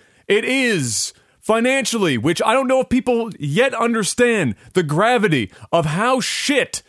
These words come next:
the margins are in gaming to go there for a one year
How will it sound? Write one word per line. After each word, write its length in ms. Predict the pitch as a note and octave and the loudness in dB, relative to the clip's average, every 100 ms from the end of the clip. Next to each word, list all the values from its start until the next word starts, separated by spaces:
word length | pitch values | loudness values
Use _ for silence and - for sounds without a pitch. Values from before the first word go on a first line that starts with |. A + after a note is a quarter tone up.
| _ E3 | _ -4
the 100 | F3+ | 0
margins 580 | G3+ B3 A#3 A3 F#3+ | 2 2 0 0 0
are 380 | D3 F3+ C3 A#2 - D#3 | 0 2 2 -2 -6 -6
in 260 | F#3+ G3 F3+ | -4 -2 0
gaming 580 | G#3+ B3+ G#3 C3+ A2 G#2+ _ _ _ _ - | 0 0 0 -2 -4 -8 _ _ _ _ -4
to 120 | G3 | 0
go 300 | D#3+ G#3+ C4 | 2 4 4
there 180 | B3 A#3+ | 4 2
for 220 | - A3+ | 2 2
a 80 | G#3+ | 2
one 360 | E3+ D#4+ G4 | 2 2 2
year 600 | F#4 F#4+ G4 F#4 G3+ G2 | 0 2 2 2 2 -2